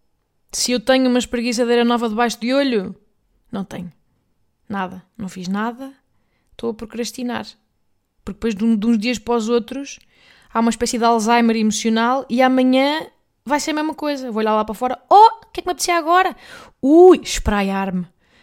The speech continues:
Deixa-me cá espraiar-me e, e depilar a minha, pá, primeira, as primeiras sete camadas da minha pele. Até ao músculo.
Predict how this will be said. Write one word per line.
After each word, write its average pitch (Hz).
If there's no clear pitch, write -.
Deixa-me -
cá 208
espraiar-me 254
e, 269
e 254
depilar 208
a 202
minha, 196
pá, -
primeira, -
as 185
primeiras 196
sete -
camadas 180
da 175
minha 175
pele. 185
Até -
ao 196
músculo. 208